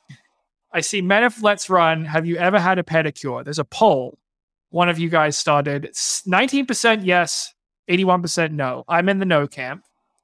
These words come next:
But then I see someone on Let's Run quote tweet that and say, "Come on, let's hear from a male pro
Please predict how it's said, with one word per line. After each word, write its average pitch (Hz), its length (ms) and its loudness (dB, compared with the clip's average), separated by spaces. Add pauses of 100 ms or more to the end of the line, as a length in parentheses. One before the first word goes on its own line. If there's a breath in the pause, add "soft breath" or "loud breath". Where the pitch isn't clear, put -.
(240)
But 170 280 2 (500 soft breath)
then 226 220 2
I 294 100 4
see 254 240 0
someone 247 500 4
on 208 160 4
Let's 196 240 0
Run 180 260 2
quote 269 360 0
tweet 165 300 -2
that 151 240 0
and 151 100 -8
say, 160 300 -2 (260 soft breath)
"Come 277 260 2
on, 165 220 4
let's 220 240 2
hear 247 240 2
from 240 160 -2
a 220 80 2
male 202 320 4
pro 165 460 2